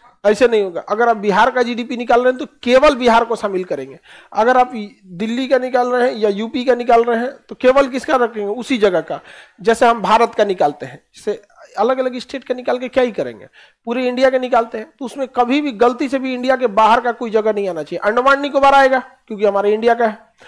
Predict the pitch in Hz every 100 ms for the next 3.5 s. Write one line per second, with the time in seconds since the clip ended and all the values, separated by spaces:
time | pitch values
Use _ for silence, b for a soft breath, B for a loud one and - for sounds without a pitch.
0 | b - 247 269 262 262 294 269 262 220
1 | 202 220 233 226 240 233 214 202 214 240
2 | 240 226 226 190 214 240 208 220 226 220
3 | 277 233 220 180 -